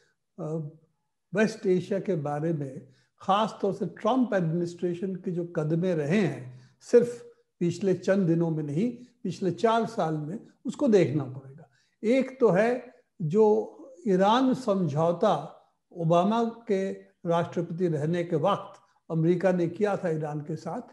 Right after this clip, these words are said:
उससे, अ, पीछे हटना, उससे नकार देना, यूनिलैटरली जिसे कहते हैं, अप-, सिर्फ अपने आप उसको नकार देना, और दूसरे जो उनके एलाइज थे,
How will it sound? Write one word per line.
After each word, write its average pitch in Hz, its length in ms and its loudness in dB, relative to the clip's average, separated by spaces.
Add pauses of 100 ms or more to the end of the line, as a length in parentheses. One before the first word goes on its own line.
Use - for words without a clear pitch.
(360)
उससे, 254 420 4
अ, - 260 -6 (1600)
पीछे 190 300 2
हटना, 214 640 -4 (380)
उससे 196 640 -2 (160)
नकार 180 440 2
देना, 202 560 0 (560)
यूनिलैटरली 185 840 2
जिसे 175 240 -4
कहते 170 360 -2
हैं, 175 60 0
अप-, - 180 -8
सिर्फ 185 280 0
अपने 165 300 -4
आप 190 420 -4
उसको 180 280 -4
नकार 175 400 -2
देना, 190 480 -4 (400)
और 202 220 2
दूसरे 202 600 -2
जो 233 140 0
उनके 226 220 -2
एलाइज 196 720 2
थे, 165 400 -2